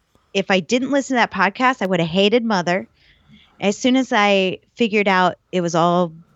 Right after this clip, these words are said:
on the Bible and I was trying to figure out, you know, who's playing what,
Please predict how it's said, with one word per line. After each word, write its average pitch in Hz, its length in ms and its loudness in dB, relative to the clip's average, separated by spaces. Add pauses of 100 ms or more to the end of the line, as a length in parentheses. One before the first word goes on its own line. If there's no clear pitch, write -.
(420)
on 190 160 0
the 202 80 0
Bible 170 420 2
and 165 100 -2
I 160 60 -2
was 165 80 -4
trying 165 220 -2
to 160 80 -4
figure 165 500 -4
out, 156 280 2
you 165 100 -4
know, 147 180 -4
who's 170 240 -4
playing 165 360 -2
what, 151 280 2